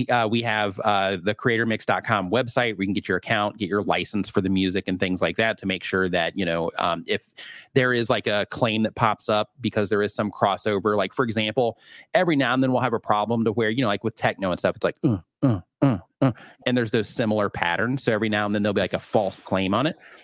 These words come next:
Um, if you have the license, then you can just dispute that. You don't have to worry about it. It's not a big deal. Um, so, you know, you have those, uh, you know, types of, uh, things as well. And then you can stream it and just listen to it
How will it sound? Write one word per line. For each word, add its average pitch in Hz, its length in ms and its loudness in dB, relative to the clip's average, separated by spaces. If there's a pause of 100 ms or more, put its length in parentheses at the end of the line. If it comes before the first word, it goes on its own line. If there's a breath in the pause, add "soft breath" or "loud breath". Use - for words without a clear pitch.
(220 loud breath)
Um, 113 200 0
if 107 80 -4
you 113 80 2
have 110 120 -2
the 95 100 -2
license, 113 500 0
then 104 120 0
you 98 60 2
can 98 140 -2
just 92 120 -4
dispute - 400 -2
that. 85 220 -2
You 87 60 -4
don't 82 100 -2
have 87 140 -2
to - 80 -4
worry 82 180 0
about 71 180 -2
it. 76 40 -2
It's - 100 -6
not - 140 -2
a - 20 -8
big - 140 -4
deal. - 240 -4 (420 loud breath)
Um, 95 320 2
so, 107 160 -2
you 101 160 -2
know, 95 80 0
you 90 140 0
have 87 220 -2
those, 90 460 0
uh, 82 220 0
you 82 60 -6
know, 76 160 -4
types - 380 -4
of, 85 200 -2
uh, 76 320 0 (160)
things 90 300 -2
as 87 240 -2
well. 117 220 2
And 110 100 -2
then 104 80 -2
you 104 100 0
can 98 160 -2
stream 135 480 -2
it 107 80 -4
and 95 80 -2
just - 140 -2
listen 92 400 0
to 82 160 0
it 87 120 -2